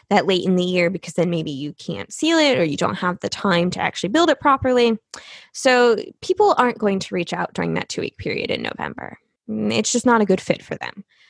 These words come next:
Not to say that they wouldn't if it were an emergency, but, you know, in that community, two weeks, nobody's interested. Well, what is that person <laughs> supposed to do? Are they not gonna have any work for the rest of the year? And that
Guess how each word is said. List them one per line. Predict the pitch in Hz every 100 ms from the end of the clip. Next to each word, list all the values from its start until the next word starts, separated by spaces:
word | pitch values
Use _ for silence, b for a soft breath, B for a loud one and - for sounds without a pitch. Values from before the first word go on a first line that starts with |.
| b
Not | 277 415
to | 523
say | 440 320 277
that | 226
they | 214 190
wouldn't | 185 220 208
if | 180 -
it | -
were | 156
an | 147
emergency, | 135 - 415 427 131 - - - -
but, | 262
you | - 466 466
know, | 262 233
in | - 339
that | 330 320
community, | - 294 285 269 277 269
two | - - 277
weeks, | 254 233 - -
nobody's | 208 190 185 160
interested. | - - - - _ _ B B B B _ _
Well, | 330
what | 339 370
is | 381
that | 330
person | 330 320 294
<laughs> |
supposed | - 262 220 -
to | 175
do? | 359 285
Are | 143
they | 180
not | 190 180 190
gonna | 196 185
have | 180 185
any | 170
work | 156 175 -
for | 214
the | 175
rest | 151 - -
of |
the | 160
year? | 143 - 349 - _ B B B B
And | 240 254
that | 453